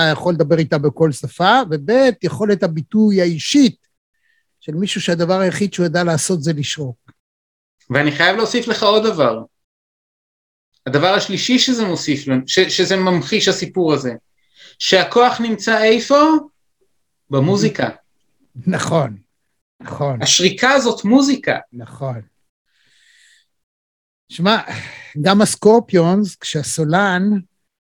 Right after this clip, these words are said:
Speaker 1: אה, יש לו קטע של שריקה, אז חשבתי שזה מישהו, עד שראיתי את ההופעה, וראיתי שהוא בעצמו עומד ושורק.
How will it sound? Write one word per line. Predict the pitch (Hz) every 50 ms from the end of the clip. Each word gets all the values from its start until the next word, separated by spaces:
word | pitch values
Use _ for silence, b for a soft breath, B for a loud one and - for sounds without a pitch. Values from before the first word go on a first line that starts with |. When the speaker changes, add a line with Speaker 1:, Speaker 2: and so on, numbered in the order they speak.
| _ _ _ _ -
Speaker 1:
אה, | 147 147 147 143 147
יש | 160 156 - -
לו | 165 165
קטע | - 220 220 - 202
של | - - 180 170
שריקה, | - - - 180 156 - - 226 240
אז | 220 180 -
חשבתי | - - 139 - 240 233 - 247
שזה | - 262 240 214 208
מישהו, | 208 220 240 226 - - 175
עד | 185 202 -
שראיתי | 214 196 196 208 220 - 226 208 156
את | 170
ההופעה, | 160 156 139 - - 170 185 240 285 285 240 185
וראיתי | 160 151 156 196 202 - -
שהוא | - 269 262 277 254
בעצמו | 233 254 254 - - 247 294
עומד | 320 302 233 240 254 240 262
ושורק. | 254 - 262 226 240 285 277 185 117 -